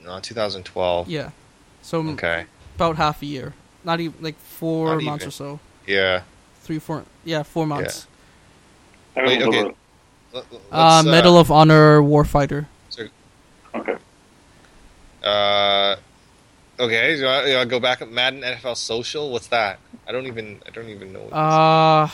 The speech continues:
Speaker 2: I don't, forgot to write in a little bit of a tab on there. Uh,
Speaker 1: Is it a, is it, is it a feature or
Speaker 2: I
Speaker 1: is it
Speaker 2: think
Speaker 1: an
Speaker 2: it's
Speaker 1: actual?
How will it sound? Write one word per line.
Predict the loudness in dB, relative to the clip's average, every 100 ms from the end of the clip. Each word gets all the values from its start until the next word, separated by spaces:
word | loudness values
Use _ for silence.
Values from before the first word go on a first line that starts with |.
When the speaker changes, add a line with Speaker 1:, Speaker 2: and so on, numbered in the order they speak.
| -8 -18 -18 -20 -20 _ _ _ _ _ -20 _ _ _ _ -4
Speaker 2:
I |
don't, | -4 -4 -8 -14 _ _ _ _ _
forgot | -16 -4 -4 -4
to | -4 -4 -2
write | -4
in | -4 -4
a |
little | -6 -6 -6
bit | -8 -8
of | -10
a | -14
tab | -16 -8 -4 -6 -8
on | -12 -10 -10 -10
there. | -10 -10 -10 -12 -12
Uh, | -6 -4 -2 -2 -4 -6 -10 _ _ _ _ _ _ _ _ -4
Speaker 1:
Is | -2
it | 0
a, | 0 -2
is | -4 -4
it, | -6 -4
is | -6 -2
it | -2
a |
feature | -4 -6 -6 -4 -2 0 0 0
or | 0
Speaker 2:
I | 2
Speaker 1:
is | 0
it | -2
Speaker 2:
think | -2
Speaker 1:
an | -2
Speaker 2:
it's | -4
Speaker 1:
actual? | -4 -8 -8 -10